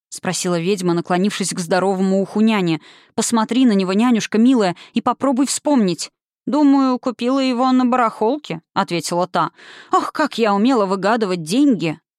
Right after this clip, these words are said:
«Лучше бы ты умела рассказывать правду», — мелькнула в голове у ведьмы. Она с трудом подавила желание разбить зелёную стекляшку.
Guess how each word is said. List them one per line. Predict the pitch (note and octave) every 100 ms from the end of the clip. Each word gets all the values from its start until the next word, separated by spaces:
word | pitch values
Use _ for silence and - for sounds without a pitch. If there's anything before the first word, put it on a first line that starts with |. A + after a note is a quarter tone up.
| _ -
«Лучше | G3 - E3
бы | F3
ты | G3+
умела | G3 F#3+ F3+
рассказывать | F#3+ - F#3 F3 -
правду», — | G3+ F3+ D3 E3 - _ _ _
мелькнула | F3 F3+ - F#3 F3+
в | D#3+
голове | F3+ E3+ E3+
у | D#3+
ведьмы. | G3 G3 F3+ E3+ - - -
Она | C#4 C4+
с | -
трудом | G#3+ G#3 A#3
подавила | F#3+ F#3 F#3 F#3+
желание | E3+ F#3+ G3 F#3
разбить | F#3+ F3 F3 A3
зелёную | F#3 F#3+ F3+ F#3
стекляшку. | - G#3 G3 E3 - F3